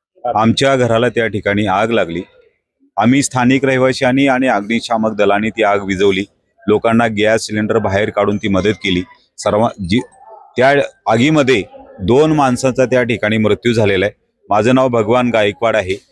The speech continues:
मी त्या ठिकाणी प्रत्यक्षात राहायला आहे. मी त्या झोपडपट्टीमध्ये राहतो. तेवीस तारखेला आग लागल्यानंतर, अ, असा विषय आहे की त्या ठिकाणी एसआरए होणार आहे आणि एसआरएचा प्रोजेक्ट कर-,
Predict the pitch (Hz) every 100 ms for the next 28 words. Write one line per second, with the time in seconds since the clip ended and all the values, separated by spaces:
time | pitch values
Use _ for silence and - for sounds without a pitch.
0 | _ - 113 120 131 127 120 113 120 -
1 | 110 113 - 113 113 98 113 127 98 95
2 | - _ _ 107 110 120 139 123 107 110
3 | 110 107 101 95 104 90 - 117 - _
4 | _ _ _ _ _ _ _ _ _ _
5 | _ - 131 135 160 - 127 - 139 135
6 | 127 147 151 123 123 117 107 113 101 -
7 | _ _ _ _ _ 110 113 104 - 107
8 | 156 170 147 151 143 120 123 127 135 135
9 | 135 123 120 120 131 131 113 113 147 165
10 | 139 117 113 104 87 _ _ _ 98 113
11 | 120 139 143 139 147 - 127 120 147 -
12 | 160 147 123 127